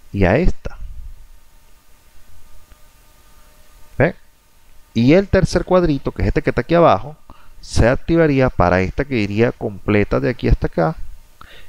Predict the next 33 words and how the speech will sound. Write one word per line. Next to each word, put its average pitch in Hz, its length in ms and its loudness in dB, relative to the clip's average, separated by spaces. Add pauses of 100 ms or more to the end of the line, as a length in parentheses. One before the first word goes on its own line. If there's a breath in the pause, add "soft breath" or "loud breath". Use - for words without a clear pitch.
(120)
y 110 80 -4
una 113 160 0
que 113 100 -2
iría 98 180 2
completa 107 420 -2
de 95 100 0
aquí - 160 -6
hasta - 160 0
acá, 156 200 0 (840 soft breath)
de 98 100 0
manera 113 400 2
simétrica. - 1120 -2 (1160 loud breath)
Entonces - 280 -2
fíjense, 131 360 0 (220)
ahí 101 200 2
yo 131 120 0
puse 143 220 -2
nada 135 160 0
más 131 160 0
unos 135 280 -8 (720 soft breath)
cuatro 123 260 2
rigidizadores. 101 680 -2
Vamos 135 240 0
a - 40 -2
poner 107 200 -2
los 135 120 -4
rigidizadores, 135 680 0
esto, - 360 -2
vamos 104 140 -8
a 110 60 -10
poner 110 360 0
este 151 200 4
también. 127 380 -4